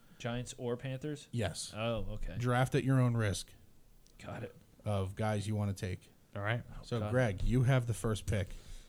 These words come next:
Speaker 3: I do. I'm gonna go Darren Waller.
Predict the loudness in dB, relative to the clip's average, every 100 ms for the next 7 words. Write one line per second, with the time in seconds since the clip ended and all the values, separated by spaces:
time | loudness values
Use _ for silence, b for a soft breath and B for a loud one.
0 | -10 -8 -2 0 0 -2 -6 0 2 6
1 | 8 6 4 -2 -20 -20 -20 -20 _ -6
2 | 0 2 4 4 4 2 0 -2 -4 -10